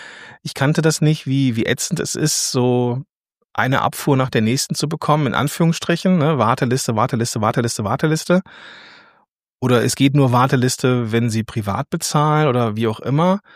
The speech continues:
Wo ich ja jetzt auch gar nichts gegen hätte, ist trotzdem dieses Warten darauf ist echt, ist echt ein Thema, ne? Und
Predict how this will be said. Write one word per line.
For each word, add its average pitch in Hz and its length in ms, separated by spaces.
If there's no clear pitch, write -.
Wo 131 460
ich - 140
ja 131 100
jetzt 127 180
auch - 200
gar 127 140
nichts 127 160
gegen 160 220
hätte, 120 480
ist - 140
trotzdem 123 800
dieses 110 380
Warten 131 360
darauf 98 320
ist - 140
echt, - 600
ist - 120
echt - 280
ein 151 80
Thema, 135 500
ne? 104 200
Und 107 240